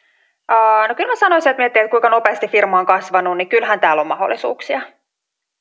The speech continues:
Jos mietin ihan meidänkin talon sisällä, mitä on ollut, niin on siirrytty assaritehtävistä työnjohtotehtäviin ja vuokraamotyöntekijästä toimipiste-esimiehen tehtäviä. Et nämä on ihan vaan niin kuin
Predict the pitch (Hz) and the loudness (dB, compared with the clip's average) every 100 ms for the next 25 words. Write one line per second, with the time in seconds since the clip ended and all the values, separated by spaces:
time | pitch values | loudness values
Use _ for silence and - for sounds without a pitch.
0 | _ _ - 202 208 208 202 202 185 202 | _ _ -2 0 2 2 2 0 2 2
1 | 208 202 196 196 160 - 208 196 196 202 | 2 2 2 0 2 2 2 2 2 2
2 | 185 190 185 185 185 185 180 180 202 202 | 2 2 2 2 2 0 0 2 2 2
3 | 202 190 196 - 190 208 196 196 170 202 | 0 0 0 -2 0 2 2 0 -2 -2
4 | 180 185 190 196 185 185 - 190 180 180 | -2 -6 0 2 2 0 -2 -4 -2 -4
5 | - 190 185 185 185 185 185 - - - | 0 0 2 0 0 -2 -2 -14 -18 -20
6 | - 196 185 202 202 190 190 196 190 196 | -20 -6 0 2 2 2 2 0 2 2
7 | 190 190 - 202 190 190 185 - 180 190 | -2 -6 0 0 0 -4 -8 0 0 0
8 | 190 180 175 180 185 185 185 180 220 226 | -2 -2 0 0 -4 -2 -2 0 2 2
9 | 220 254 196 185 185 190 | 4 2 2 2 0 -2